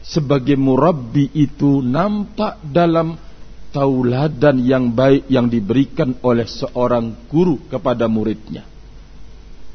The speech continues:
Ya, rahimani wa rahimakumullah jami'an. Akan lebih dalam lagi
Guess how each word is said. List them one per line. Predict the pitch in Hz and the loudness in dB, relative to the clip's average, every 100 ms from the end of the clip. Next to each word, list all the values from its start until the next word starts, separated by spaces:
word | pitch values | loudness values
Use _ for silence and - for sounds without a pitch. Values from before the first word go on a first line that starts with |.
| - - - - - - - - | -16 -20 -20 -20 -20 -20 -20 -4
Ya, | 127 127 185 - | 2 4 2 0
rahimani | 139 - 233 208 165 151 | 0 4 6 8 8 8
wa | 143 131 | 8 6
rahimakumullah | - 165 143 - 131 123 117 139 135 123 | 2 0 2 0 0 2 4 4 2 -2
jami'an. | 135 107 101 - - - - - - - | -2 -2 -6 -10 -14 -18 -16 -16 -10 -8
Akan | 139 151 147 | -2 2 4
lebih | 139 185 156 | 6 6 8
dalam | 156 156 147 | 8 10 8
lagi | 147 165 135 156 170 | 8 8 6 0 0